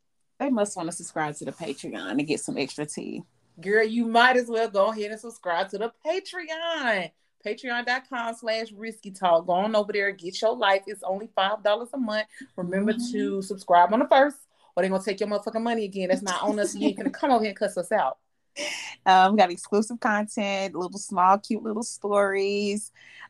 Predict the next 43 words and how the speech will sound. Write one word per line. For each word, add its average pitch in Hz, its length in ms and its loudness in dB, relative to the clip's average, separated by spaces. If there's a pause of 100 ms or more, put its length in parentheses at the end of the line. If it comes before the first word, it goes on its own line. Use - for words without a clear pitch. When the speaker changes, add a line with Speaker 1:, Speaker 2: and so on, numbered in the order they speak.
Speaker 1:
Um, 175 500 2 (160)
that 160 260 0
episode 185 640 -4 (540)
Speaker 2:
That 185 300 4
episode 190 720 2
Speaker 1:
is 160 140 -6
coming. 190 440 -2 (340)
Speaker 2:
It's 403 280 4
coming. 208 440 4
<laughs> 359 60 -2
Speaker 1:
<laughs> - 0 - (1300)
Speaker 2:
Or 247 100 8
depending 370 380 0
on 262 80 -2
when 233 100 -4
you 226 100 -6
hear 247 140 -2
this, 196 200 -6
it's 202 100 -16
already 175 340 0
there. 170 300 -2 (220)
But 254 100 -2
make 262 160 0
sure 262 120 -8
you 233 120 -2
subscribe, 233 520 -2
baby. 214 280 2
We 214 140 -2
also 226 240 2
gonna 214 120 -4
be 220 60 -2
posting 202 380 -2
polls 214 480 4 (240)
so 196 180 0
y'all 180 280 2
can 196 140 -12
tell 202 220 -4
us 196 140 -8
what 196 160 -8
y'all 190 180 -2
want 185 160 -6
our 180 160 0
next 185 320 -10